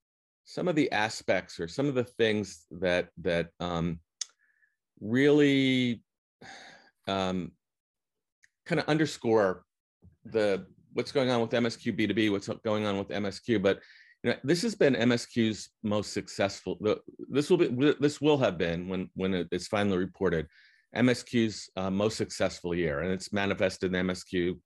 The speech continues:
B two B standing in the table. And, you know, our, our, our, our first half of the year result, um, was, um, you know, we're up thirty-five percent year on year revenue growth, and, um, ebitda was up,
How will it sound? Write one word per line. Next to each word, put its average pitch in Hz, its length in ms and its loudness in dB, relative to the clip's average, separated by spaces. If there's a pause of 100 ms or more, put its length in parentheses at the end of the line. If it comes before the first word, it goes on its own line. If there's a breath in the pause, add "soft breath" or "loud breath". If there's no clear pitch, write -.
(340)
B 98 120 0
two 95 80 0
B 90 200 0
standing 92 480 -2
in 85 80 -4
the 82 60 -6
table. 85 500 -2 (720 soft breath)
And, 110 320 -2
you 110 80 -2
know, 117 120 2
our, 110 200 2
our, 104 260 0
our, 110 260 -4
our 107 80 -2
first 151 320 2
half 117 220 2
of 95 60 -6
the 95 80 -4
year 95 200 0
result, 90 500 -4 (220)
um, 87 260 -4
was, 90 320 0
um, 87 320 2 (400 soft breath)
you 98 80 -2
know, 95 40 2
we're 104 180 6
up - 160 -2 (400)
thirty-five 110 480 2
percent 98 400 -2
year 95 180 2
on 92 160 0
year 92 400 2
revenue 92 340 -2
growth, 95 460 0
and, 87 340 -4
um, 85 280 -4 (340 soft breath)
ebitda 104 280 2
was 98 200 2
up, 95 200 0